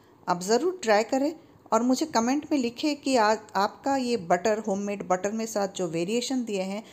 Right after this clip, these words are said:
जो फ्लेवर डाले आप, वो कैसा लगा। इसको मिक्स करके मैं रख देती हूँ साइड में और लेती हूँ एक बाउल।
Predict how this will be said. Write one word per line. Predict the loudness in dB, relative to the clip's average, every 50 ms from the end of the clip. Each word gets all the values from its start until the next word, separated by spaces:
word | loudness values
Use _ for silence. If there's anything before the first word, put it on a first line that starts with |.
| -20 -20 -10 -6
जो | -4 -4
फ्लेवर | -4 -2 -2 0 0 2 2 0
डाले | 2 4 4 4 4 4 2
आप, | 2 0 0 -2 -6 -14 -20 -20 -18 -8
वो | -4 -2 -2 -2 0 2
कैसा | 4 4 4 4 0 -4 -4
लगा। | -4 -4 -6 -6 -10 -14 -16 -20 -20 _ -20 _ _ -20 -20 _ _ _ _ -20 -20 -10 -4
इसको | -2 -2 0 0 0 0
मिक्स | 2 2 2 2 0 -4 -2
करके | 2 2 2 2 2 0 2
मैं | 2 4 4 4
रख | 2 2 2 2
देती | 0 2 2 0 0
हूँ | 0 0 0
साइड | -2 0 2 2 2 2 0 0
में | -2 -2 -2 -4 -8 -20 -20 -20 _ -2 2
और | 4 4 4 4
लेती | 4 0 0 2 2
हूँ | 2 2 2 2
एक | 2 0 0 0 0 2
बाउल। | 4 4 4 4 2 0